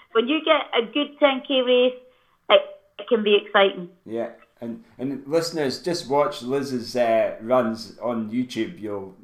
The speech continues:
Speaker 2: you'll, you'll see it's not boring at all. She doesn't make it boring anyway. <laughs>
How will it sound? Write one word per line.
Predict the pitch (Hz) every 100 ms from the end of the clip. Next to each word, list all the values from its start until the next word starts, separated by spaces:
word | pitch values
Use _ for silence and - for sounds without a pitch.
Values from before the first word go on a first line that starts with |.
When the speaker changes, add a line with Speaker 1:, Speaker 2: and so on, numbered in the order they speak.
| _
Speaker 2:
you'll, | 120 104 98 -
you'll | 113
see | 107 - 143
it's | - 127
not | 131 120 -
boring | - 131 123
at | 113 -
all. | 131 113
She | - 123
doesn't | 160 170
make | 156 165
it | 170
boring | 135 143 127
anyway. | 156 151 - - 196
<laughs> | 196 190 - - - 180 - -